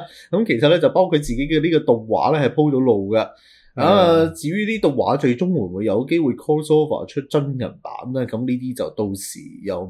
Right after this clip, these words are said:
Speaker 1: 未，不得而知啦。咁但係如果呢一堆人都繼續喺 Sony 手上啦，似乎 Sony 都有好多其他嘅新嘅安排啊。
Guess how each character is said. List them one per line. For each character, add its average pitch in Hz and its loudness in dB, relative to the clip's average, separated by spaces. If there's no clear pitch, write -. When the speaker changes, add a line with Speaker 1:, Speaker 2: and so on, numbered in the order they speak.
Speaker 1:
未， 101 -8
不 139 0
得 143 -2
而 107 -6
知 135 -2
啦。 143 4
咁 147 -6
但 107 -2
係 110 -6
如 98 -8
果 135 0
呢 151 0
一 165 2
堆 156 0
人 - -4
都 - -6
繼 120 -2
續 104 -2
喺 - 0
Sony 127 -4
手 117 -2
上 123 0
啦， 160 0
似 147 0
乎 175 -6
Sony 160 0
都 143 2
有 110 4
好 110 -4
多 131 0
其 90 -10
他 113 -6
嘅 98 -4
新 127 -8
嘅 101 -6
安 104 -4
排 82 -12
啊。 101 -8